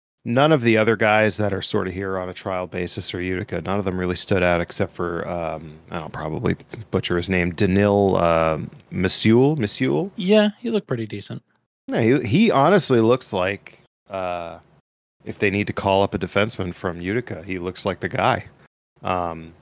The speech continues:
Speaker 1: he played in the
Speaker 2: I suppo-
Speaker 1: K H L. He's played professional hockey, so he's, he's ready to go.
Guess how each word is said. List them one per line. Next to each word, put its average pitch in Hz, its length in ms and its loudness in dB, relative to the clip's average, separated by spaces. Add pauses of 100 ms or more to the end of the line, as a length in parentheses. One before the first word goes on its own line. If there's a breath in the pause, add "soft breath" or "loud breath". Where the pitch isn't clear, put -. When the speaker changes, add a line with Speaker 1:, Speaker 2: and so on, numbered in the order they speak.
(120)
Speaker 1:
he - 80 -14
played 101 260 0
in 117 60 0
the - 60 0
Speaker 2:
I - 40 2
suppo- - 40 4
Speaker 1:
K 110 140 4
H 113 120 4
L. 95 180 2
He's 113 160 0
played 98 340 0
professional 101 480 0
hockey, 92 380 -6
so 90 260 -10
he's, 107 260 -16
he's 131 180 -12
ready 165 180 -4
to 98 80 -12
go. 101 280 -4